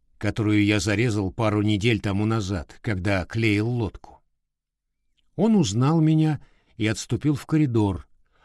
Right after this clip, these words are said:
потому что дверь открыл я первый. И там мы поздоровались, и я закурил. Муж, как я мысленно называл его, отказался от сигареты и ради приличия спросил,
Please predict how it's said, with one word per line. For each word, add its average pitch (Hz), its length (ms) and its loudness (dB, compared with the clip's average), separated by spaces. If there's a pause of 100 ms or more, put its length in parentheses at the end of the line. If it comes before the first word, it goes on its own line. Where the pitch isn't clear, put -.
(120)
потому 110 360 -2
что 110 180 -6
дверь 147 300 2
открыл 131 340 -2
я 120 200 0
первый. 82 640 -4 (640)
И 101 160 0
там 135 300 0
мы 107 180 0
поздоровались, 110 880 0
и 113 100 -8
я 101 200 -2
закурил. 92 500 -8 (840)
Муж, 147 580 -2 (760)
как 107 220 -4
я 110 100 0
мысленно 107 680 -2
называл 117 540 -4
его, 64 360 -16 (840)
отказался 139 760 -2
от 104 80 -4
сигареты 113 680 -2 (400)
и 98 120 -2
ради 107 240 0
приличия 113 520 0
спросил, 104 680 -6